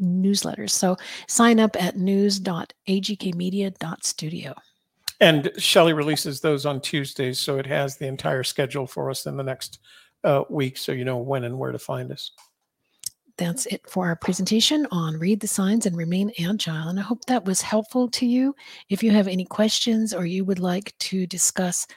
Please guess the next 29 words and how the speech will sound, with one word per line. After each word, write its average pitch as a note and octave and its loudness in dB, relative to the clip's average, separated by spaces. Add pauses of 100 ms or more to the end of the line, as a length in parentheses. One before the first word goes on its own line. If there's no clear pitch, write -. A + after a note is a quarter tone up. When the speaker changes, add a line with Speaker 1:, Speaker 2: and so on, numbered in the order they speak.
(160)
Speaker 1:
your F#3+ 4
vision F#3+ 0
for F3+ 0
your F3+ -6
own A#3 2
live F#3+ 0
stream F#3+ -2
podcast, F3+ -4 (260)
blog, F3 -2 (520)
industry F3+ 0 (300)
in, G3+ 2
within G3 4
your F3+ -2
own F3+ -4 (120)
home, G#3+ 2 (380)
please, F#3+ -2
uh, F3 0 (580)
reach D4+ 6
out C#4+ 4
to F3+ 0
us - -4
and F#3 -2
set G#3+ 4
up G#3 0
a, F3+ -2 (500)
set A#3 -2
up A#3 -2
a G#3 -2
call G#3 0